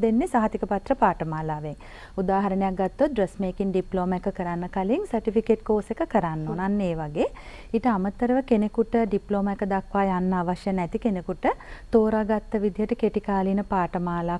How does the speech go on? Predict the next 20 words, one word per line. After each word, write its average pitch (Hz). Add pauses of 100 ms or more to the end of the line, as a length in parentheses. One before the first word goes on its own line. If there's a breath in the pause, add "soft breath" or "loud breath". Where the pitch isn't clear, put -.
කුඩා 170
දරුවන්ගේ 170
ඇඳුම්, 180 (300 loud breath)
එහෙම 185
නැත්නම් 175
මහන 175
මැෂින් 190
එකක 190
විසිතුරු, 220 (140)
අ, 190
මැහුම්, 208 (300 loud breath)
ඉන්ටීරියර් 208
ඩෙකෝ, 208
ඒ 185
වගේ 190 (180)
පාඨමාලාවල් 196
රැසක් 233 (100)
තියෙනවා. 165 (380 loud breath)
ඒත් 202
එක්කම 226